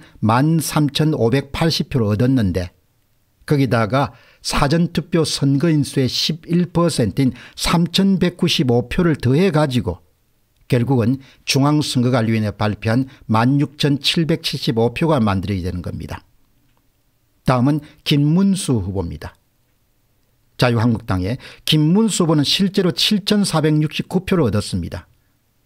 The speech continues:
그런데 사전투표 선거인수의 이만 구천백구십이 표에 칠 퍼센트를 빼앗습니다.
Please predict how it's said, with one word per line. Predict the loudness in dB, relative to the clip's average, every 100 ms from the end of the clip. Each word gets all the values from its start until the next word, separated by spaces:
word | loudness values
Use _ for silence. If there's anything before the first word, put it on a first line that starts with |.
| _
그런데 | 0 2 2 -2 -6
사전투표 | -8 -2 0 2 0 0 -4 0 -2
선거인수의 | 0 0 2 2 0 0 0 2
이만 | 2 2 0
구천백구십이 | -2 -2 -2 0 -2 -2 -4 -2 -4 -4
표에 | -2 -2 -2 -4 _ -20 -20 _
칠 | -2 0 0 2
퍼센트를 | 2 2 2 0 0 -2 -2 -2
빼앗습니다. | 0 0 0 0 0 -2